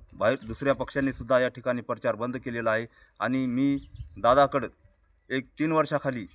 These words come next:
दादाची माझी भेट झाली परभणीमध्ये आणि पुन्हा मी दोन वर्षाच्या नंतर दादाकडे गेलो आणि दादानं मला ओळखलं की "पुर्णेकर, तुमचं काम काय आहे ते या." अगोदर मला दादानं त्या ठिकाणी बोलून घेतलं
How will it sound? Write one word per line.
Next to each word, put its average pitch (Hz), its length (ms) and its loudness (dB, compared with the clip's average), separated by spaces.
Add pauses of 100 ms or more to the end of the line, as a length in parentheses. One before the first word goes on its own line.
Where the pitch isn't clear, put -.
(440)
दादाची 131 340 4
माझी 131 240 2
भेट 127 200 -2
झाली 123 240 -4
परभणीमध्ये 120 580 -4 (340)
आणि 113 140 -6
पुन्हा 135 300 2
मी 143 200 2
दोन 135 240 2
वर्षाच्या 139 400 0
नंतर 139 320 0 (240)
दादाकडे 127 360 2
गेलो 123 240 -2 (340)
आणि 120 140 -6
दादानं 120 400 4
मला 131 260 6 (240)
ओळखलं 139 360 0
की 131 200 -4 (180)
"पुर्णेकर, 143 460 2 (300)
तुमचं 123 220 -8
काम 139 240 4
काय 135 180 4
आहे 131 180 0 (360)
ते 117 140 -2
या." 127 180 6 (300)
अगोदर 123 300 0
मला 131 200 4
दादानं 127 320 4
त्या 123 160 -4
ठिकाणी 131 340 -2
बोलून 127 300 -2
घेतलं 120 320 -6